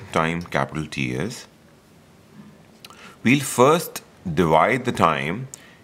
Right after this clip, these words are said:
into n number of different time steps, okay? So let's assume that we have T zero less than T one, less than T two,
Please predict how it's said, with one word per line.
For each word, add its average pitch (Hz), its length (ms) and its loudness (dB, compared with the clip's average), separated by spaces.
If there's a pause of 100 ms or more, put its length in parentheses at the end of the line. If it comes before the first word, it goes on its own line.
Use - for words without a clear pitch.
into 101 320 2
n 104 240 2
number 101 320 4
of - 320 -2 (1300)
different 110 540 0
time 85 240 2
steps, - 500 -8
okay? 123 380 -6 (220)
So 92 100 -6
let's 92 200 -2
assume 90 340 0
that 85 140 -2
we 80 100 -2
have 76 360 0 (1120)
T 85 160 0
zero 78 380 2
less 76 200 2
than 69 160 -2
T 69 220 -4
one, 82 360 -4
less 69 180 -2
than 65 160 -6
T 69 180 -6
two, 98 420 -4